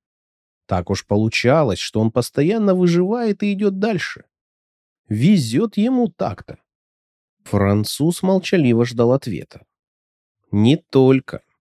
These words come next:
Я заберу всё, что найду. Но ты этого уже не увидишь". "Это мы ещё посмотрим", крикнул шевалье и, резко подняв саблю, обрушился на Вадима.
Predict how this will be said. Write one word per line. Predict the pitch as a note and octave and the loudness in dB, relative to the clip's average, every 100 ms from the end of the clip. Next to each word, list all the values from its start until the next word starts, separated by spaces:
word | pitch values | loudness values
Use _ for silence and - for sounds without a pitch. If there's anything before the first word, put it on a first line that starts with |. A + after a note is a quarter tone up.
| _ _ | _ _
Я | - F#2 F#2+ | -8 -4 -2
заберу | F#2+ F#2+ G#2+ A2 | -2 0 0 0
всё, | A2 - - A2 A#2+ | -2 -4 -2 2 2
что | - A#2+ | 0 -2
найду. | A#2+ B2 B2 - - _ _ _ - | 0 -2 -4 -10 -14 _ _ _ -4
Но | A2+ D#3 A3+ G#3 | 2 4 2 0
ты | - F3 _ | -2 -4 _
этого | B2+ A#2+ A#2 G#2+ | -2 0 0 2
уже | G#2 G#2 | 2 0
не | G2+ G2+ | 2 2
увидишь". | F2+ D2+ - - - _ _ _ _ _ _ _ _ | 0 -6 -14 -20 -20 _ _ _ _ _ _ _ _
"Это | G#2+ G2+ F#2+ G#2+ | 0 0 2 2
мы | A2+ | 4
ещё | A#2+ - C3 | 2 2 -2
посмотрим", | - C#3 - C#3+ A#2+ A#2 - C3 | 2 0 2 2 4 2 2 -2
крикнул | G#2 G2+ F2+ F#2+ F2+ | -2 -4 -4 -6 -6
шевалье | - G#2+ B2+ G3 B3+ _ _ _ _ _ - | -2 0 0 -2 -8 _ _ _ _ _ -2
и, | B2+ A#2 | 2 2
резко | A#2 D3+ A2+ - F#2+ | 2 -2 -4 -4 -8
подняв | - F#2 F2+ G2 - | -6 -6 -4 -4 -4
саблю, | - A#2 A#2 A#2 A#2+ - | -2 0 2 2 0 0
обрушился | B2 A#2 C3 C3 - A#2+ - | -2 0 -2 -2 -2 -4 0
на | A#2+ A#2+ | 0 2
Вадима. | A#2+ G2 D2+ - | 0 -4 -12 -16